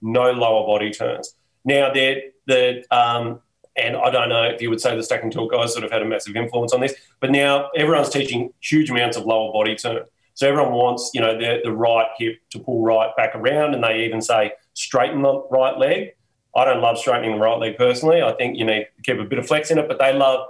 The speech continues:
lots of lower body depth now. Um, but yeah, and I think that, yeah, the stack and tilt guys have had a big influence. There's a lot more lower body turn.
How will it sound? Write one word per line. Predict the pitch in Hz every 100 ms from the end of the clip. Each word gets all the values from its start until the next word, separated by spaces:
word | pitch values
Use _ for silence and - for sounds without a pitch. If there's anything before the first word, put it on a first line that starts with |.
| 135
lots | 143 151 151 -
of | 120
lower | 120 120 117
body | 117 113 117
depth | 120 113 -
now. | 113 113 113 110 - _ _ -
Um, | 117 117 117 113 113 _ -
but | - 180
yeah, | 202 185 131 170
and | 160 156
I | 156
think | 151 180 175
that, | 147 147
yeah, | 156
the | -
stack | - 156
and | 156
tilt | 147 139
guys | 135
have | 131
had | 131
a | 117
big | 131 123
influence. | 123 127 123 123
There's | -
a |
lot | 120 139 127
more | 120
lower | 117 120 120
body | 120 117
turn. | 117 123 120 113